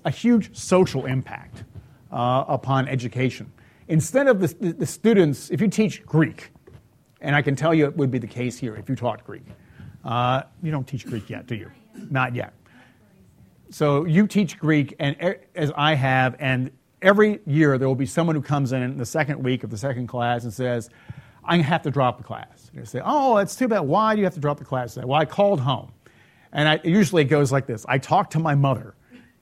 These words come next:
and I said, and she said, "What are you taking?" Uh, and I said, "I'm taking, you know, this, I'm taking that, and taking everything, and I'm taking Greek." And then my father came on the phone.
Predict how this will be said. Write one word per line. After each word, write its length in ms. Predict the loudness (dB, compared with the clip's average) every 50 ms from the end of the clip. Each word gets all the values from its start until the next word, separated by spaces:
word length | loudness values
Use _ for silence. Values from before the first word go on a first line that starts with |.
| _ _ _ _ _ -10
and 360 | -2 0 2 4 4 2 2
I 140 | 2 2 2
said, 420 | 2 2 2 2 4 4 4 2 0
and 120 | -2 -4 -2
she 140 | -2 -2 -2
said, 480 | 0 0 2 4 4 4 2 0 -6 -12 -20 -20 -20 _ _ _ -6
"What 240 | 0 4 6 6 8
are 40 | 6
you 120 | 4 2
taking?" 500 | 2 2 2 2 2 2 0 -4 -10 -12 -20 -20 -20 _ _ _ _ _ -4
Uh, 300 | 0 2 4 4 4 2
and 180 | 4 2 4 4
I 120 | 4 2
said, 220 | 2 0 0 -2 0
"I'm 140 | 0 -2 -2
taking, 340 | -4 -4 -4 -4 -4 -6
you 80 | -6 -6
know, 80 | -6 0
this, 300 | 2 4 4 4 2 -2
I'm 60 | -4
taking 280 | -4 -6 -6 -6 -4 -2
that, 180 | -2 0 0
and 100 | 0 0
taking 140 | -2 -4 -4
everything, 360 | -4 -4 -2 -2 -2 -4 -4
and 120 | -2 -2 -2
I'm 100 | -2 0
taking 280 | -2 -2 -2 -2 -2
Greek." 440 | 0 2 2 2 2 2 -2 -16 -20 _ _ _ _ _ _ _ _ _ _ _ _
And 160 | -2 2 4
then 180 | 4 4 4 4
my 160 | 4 4 2
father 360 | 2 2 2 2 4 4 2
came 260 | 2 2 0 0 0 0
on 180 | 0 -2 -2
the 60 | -6
phone. 300 | -6 -6 -6 -6 -6 -8